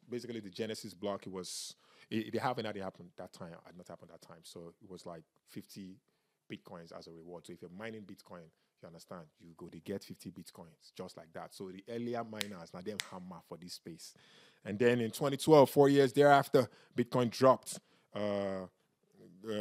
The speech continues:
into the wall. It was, it dropped down to a block reward of twenty-five B T C. And then in twenty sixteen, not far away, uh, it became twelve point five B T C. Very, very lucrative at the time. And I think it's still lucrative now,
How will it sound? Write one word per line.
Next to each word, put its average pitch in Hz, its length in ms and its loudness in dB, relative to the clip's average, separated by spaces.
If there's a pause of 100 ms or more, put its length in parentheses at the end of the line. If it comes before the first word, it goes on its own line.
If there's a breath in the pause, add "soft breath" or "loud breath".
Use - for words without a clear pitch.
into 113 300 0
the 104 60 4
wall. 107 680 8 (160)
It 101 80 -8
was, 98 520 -6 (420 soft breath)
it 107 100 -10
dropped 131 220 2
down 113 200 0 (120)
to 98 360 -10 (500)
a 101 60 -10
block 117 260 2
reward 107 300 0
of 92 100 -4
twenty-five 90 760 -6 (380)
B 110 100 -10
T 98 180 -14
C. 92 200 -14 (380 soft breath)
And 104 100 -4
then 113 120 2
in 104 60 -2
twenty 120 200 -2
sixteen, 135 560 -4 (200)
not 101 200 -12
far 104 320 -4
away, 104 300 -2 (380 soft breath)
uh, 92 420 -10
it 90 80 -20
became 101 280 -10
twelve 98 240 -8
point 85 180 -12
five 95 280 -4
B 90 80 -12
T - 120 -14
C. 87 220 -14 (160)
Very, 107 220 0
very 101 280 -6
lucrative 95 540 -8
at 90 80 -12
the 90 60 -14
time. 98 320 -8
And 135 120 -6
I 127 40 -6
think - 220 -12
it's - 100 -14
still 113 160 -8
lucrative 101 500 -12
now, 92 200 -14